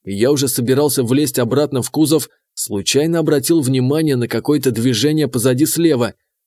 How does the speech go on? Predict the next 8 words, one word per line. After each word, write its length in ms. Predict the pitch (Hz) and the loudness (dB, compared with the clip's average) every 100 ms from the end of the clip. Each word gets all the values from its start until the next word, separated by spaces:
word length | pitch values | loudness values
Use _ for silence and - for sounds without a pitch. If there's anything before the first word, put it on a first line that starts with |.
| _ | _
Присмотрелся, 960 | 135 139 160 165 160 147 127 - 101 - - | -4 -2 -2 -2 0 0 0 -2 -4 -8 -12
а 160 | 92 | -6
это 220 | 107 127 160 | -4 -4 -4
человек. 640 | - 170 175 165 127 - _ _ - | 0 0 2 2 0 -4 _ _ -6
Расстояние 800 | 107 107 - 110 120 151 143 | -4 -4 -2 0 0 0 -2
где-то 380 | 120 113 147 139 | -2 -2 -2 0
метров 420 | 127 139 139 139 | -2 -2 0 -2
шестьдесят. 680 | - 151 131 170 - 135 113 | 0 -2 0 -2 0 -2 -4